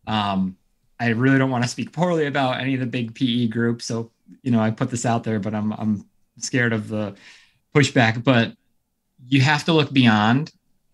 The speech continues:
like, the big carrot that's dangled is, is, you know, the key to this, I think,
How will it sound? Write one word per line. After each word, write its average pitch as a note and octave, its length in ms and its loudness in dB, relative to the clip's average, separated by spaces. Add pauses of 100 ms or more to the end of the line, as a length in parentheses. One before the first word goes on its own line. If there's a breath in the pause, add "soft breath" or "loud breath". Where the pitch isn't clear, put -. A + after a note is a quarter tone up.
(160)
like, G#2+ 320 0
the A2 220 -6
big F#2+ 240 0
carrot G#2 320 -2
that's F#2+ 180 -8
dangled E2+ 560 -6
is, F#2+ 320 -20
is, G2 460 -20
you F#2 80 -18
know, F2 220 -10 (500)
the A2+ 100 -6
key A2 260 -12
to F#2+ 80 -2
this, F#2+ 220 -12
I G#2 80 -8
think, - 320 -20